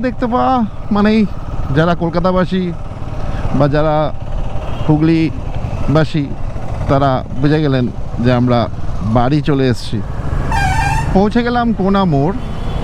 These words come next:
সোজা দিল্লি রোড চলে যাচ্ছে। আর বাদিক দিয়ে ঘুরে ব্রিজের উপর দিয়ে বেরিয়ে যাবে দ্বিতীয় অগ্নিসেতু। যারা যারা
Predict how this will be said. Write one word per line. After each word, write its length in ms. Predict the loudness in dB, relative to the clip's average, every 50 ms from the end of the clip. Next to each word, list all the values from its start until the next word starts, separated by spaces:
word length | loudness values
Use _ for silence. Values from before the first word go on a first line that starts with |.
| -2 -2 -2 -2 -2 0
সোজা 220 | 2 2 2 2 2 2
দিল্লি 160 | 0 0 0
রোড 140 | 0 0 0 0 0
চলে 120 | 2 2 2
যাচ্ছে। 240 | 2 0 0 0 0 0 -2 -4 -6 -6 -6 -4 -4 -2 -2 -2 -2 0 0 0 -2 -2 -2 -2 -2 0 0 0 -2 -2 0 0 2 2 2 2
আর 120 | 2 2 0 0 -2 -2 -4 -4 -4 -4 -2 0 2 2
বাদিক 260 | 2 2 2 2 0 0 2
দিয়ে 180 | 2 2 2 2 2 0 -2 -2 -4 -4 -4 -4 -4 -2 0
ঘুরে 280 | 2 2 4 4 2 2 0 -2 -2 -4 -6 -6 -4 -2 0
ব্রিজের 280 | 2 2 4 2 2 2 0
উপর 140 | 0 -2 0 2
দিয়ে 140 | 2 2 2 2
বেরিয়ে 220 | 2 2 2 2 2 2
যাবে 180 | 2 2 2 2 0 -2 -4 -6 -6 -6 -6 -4 -4 -4 -2 -2 0 2
দ্বিতীয় 280 | 2 2 2 2 2 2 2
অগ্নিসেতু। 400 | 2 2 2 0 0 2 0 -2 -4 -6 -8 -10 -10 -10 -8 -8 -6 -6 -6 -6 -6 -4 -4 -4 -2 -2 -2 -2 0 0 0 0 0 2 2
যারা 160 | 4 4 4 2
যারা 120 | 2 0